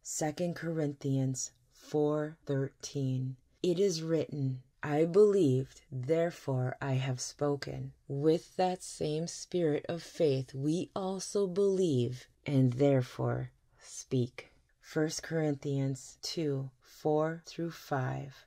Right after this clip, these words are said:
My message and my preaching were not with wise and persuasive words, but with a demonstration of the Spirit's power,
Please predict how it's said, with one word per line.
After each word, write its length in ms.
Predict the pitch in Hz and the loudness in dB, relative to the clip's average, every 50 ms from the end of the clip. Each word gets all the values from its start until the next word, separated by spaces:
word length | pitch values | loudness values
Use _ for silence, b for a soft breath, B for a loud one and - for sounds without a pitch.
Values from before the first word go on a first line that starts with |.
| _ - | _ -8
My 220 | 160 160 156 151 | -4 -2 0 0
message 760 | 156 160 160 160 160 165 165 165 - - 175 175 165 - - - | 0 0 0 0 0 -2 -2 -4 -4 -2 -2 -2 -2 -2 -4 -4
and 180 | - 170 165 | -2 -2 -2
my 160 | 156 151 151 151 - | 0 0 -2 -2 -4
preaching 540 | - - 151 151 135 - - - 147 143 143 | -6 -6 -6 -6 -6 -4 -4 -2 -2 0 0
were 160 | 143 151 147 | 0 -2 -2
not 320 | 151 160 160 170 - - | -2 -4 -4 -4 -4 -4
with 260 | 170 175 185 180 - - | -4 -2 -2 -4 -4 -6
wise 560 | 165 156 180 180 175 170 156 147 143 139 135 | -4 -2 -2 0 0 0 0 0 0 -2 -4
and 200 | - - 147 131 | -6 -8 -8 -6
persuasive 760 | - 143 143 135 - - - 139 135 135 - - - 139 131 | -6 -6 -6 -6 -8 -6 -4 -2 -2 -2 -4 -6 -8 -8 -6
words, 560 | 131 139 143 135 131 131 131 131 - - - - _ _ | -4 -4 -2 -2 -2 -2 -4 -6 -10 -14 -18 -20 _ _
but 160 | - 151 - - | -2 -2 -2 0
with 260 | 151 170 170 - - | -2 -4 -4 -2 -2
a 100 | 156 160 | -2 -2
demonstration 1400 | 139 127 127 165 160 165 175 180 190 202 196 - - - - - 220 214 208 208 190 - - - 143 135 135 - - | -2 -2 -2 0 0 0 0 -2 -2 -2 -4 -6 -8 -12 -6 -4 0 2 2 2 0 -2 -6 -4 -4 -4 -4 -4 -6
of 240 | 139 143 139 147 139 | -6 -6 -6 -6 -6
the 100 | 147 143 | -6 -6
Spirit's 800 | 139 - - - - - 156 160 147 131 127 - - - - - - | -6 -8 -14 -12 -8 -4 -2 -2 -2 -2 -2 -6 -10 -14 -18 -16 -12
power, 600 | - - 147 143 139 135 131 131 - 131 135 139 | -10 -8 -6 -4 -4 -2 -2 -4 -4 -6 -10 -12